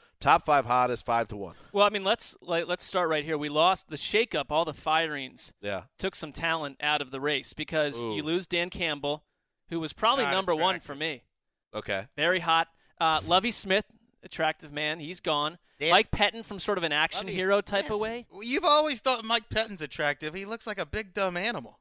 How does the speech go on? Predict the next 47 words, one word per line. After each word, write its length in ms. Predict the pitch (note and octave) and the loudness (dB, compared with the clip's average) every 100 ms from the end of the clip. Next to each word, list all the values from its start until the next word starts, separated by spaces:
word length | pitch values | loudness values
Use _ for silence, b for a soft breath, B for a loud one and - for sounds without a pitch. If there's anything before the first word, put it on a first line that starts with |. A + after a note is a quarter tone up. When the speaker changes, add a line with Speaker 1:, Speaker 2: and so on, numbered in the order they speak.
| _ - | _ 2
Speaker 1:
Oh, 260 | C#3 F#2 E2 | 4 4 -2
Wes. 260 | D3 - | -4 -4
Speaker 2:
Well, 80 | F3 | -4
that 180 | D3 F#3 | -2 0
is 40 | |
Speaker 4:
Marquez 300 | F3+ F#3 F#3 | 0 0 2
Speaker 2:
also 300 | E3+ F3 - C#3+ | 2 2 0 -4
Speaker 1:
That 40 | |
Speaker 2:
not 40 | A#2 | -4
Speaker 1:
wasn't 240 | C3+ F#2 | -6 -10
nice. 60 | E2+ - | -12 -8
Speaker 2:
accurate. 120 | C#3+ E3+ | -6 -4
Speaker 4:
Marquez 180 | F#3+ E3+ | -6 -6
strange, 640 | - C#3+ C3+ C#3 C3 - - A#2 | -12 -8 -6 -8 -10 -20 -16 -12
has 140 | A#2+ | -12
strange 360 | - B2 A#2 - | -12 -12 -12 -12
taste 260 | A2+ A2 | -12 -12
here. 100 | G2+ | -14
He 60 | G2 | -14
likes 240 | G#2 G2+ _ | -14 -16 _
big 200 | A#2+ B2 | -12 -12
muscle-bound 840 | A#2+ A2 A#2 - A2+ A2 A2 A2 A2 | -12 -10 -10 -10 -12 -8 -8 -10 -12
men. 280 | A2 G#2+ A2 | -12 -10 -4
Speaker 1:
Bald 360 | G#2+ A2 F#2+ | -2 -2 -4
men. 300 | G#2 G#2+ F#2+ _ _ | -6 -8 -10 _ _
Speaker 4:
Bald 260 | A2+ A2+ | -10 -8
men. 80 | A#2 | -8
Speaker 1:
<laughs> 100 | A2 - A2+ | -10 -12 -16
Speaker 4:
He's 200 | A2 B2+ | -8 0
Speaker 1:
Are 60 | |
you 120 | D#3+ G#3 | 4 6
a 20 | |
Speaker 4:
definitely 160 | A3 G#3+ | 6 4
Speaker 1:
big 120 | E3 | 0
Speaker 4:
the 40 | B2+ A2+ | -8 -2
Speaker 1:
Ving 100 | C#3 | 0
Speaker 4:
bear. 180 | C3+ B2+ | 0 0
Speaker 1:
Rhames 360 | B2+ D3 D3+ | 0 0 -4
fan? 320 | - E3 E3+ E3 _ _ _ - | -2 0 -2 -6 _ _ _ -6
Have 80 | D3 | -4
you 60 | |
ever 80 | G3+ | -4
seen 160 | G3 F3+ | -4 0
Speaker 2:
Not 180 | G#3 | 0
Speaker 1:
Pulp 100 | F#3+ F3 | 2 0
Fiction? 80 | D#3 | 0
Speaker 2:
really. 200 | D3+ E3 | 0 -4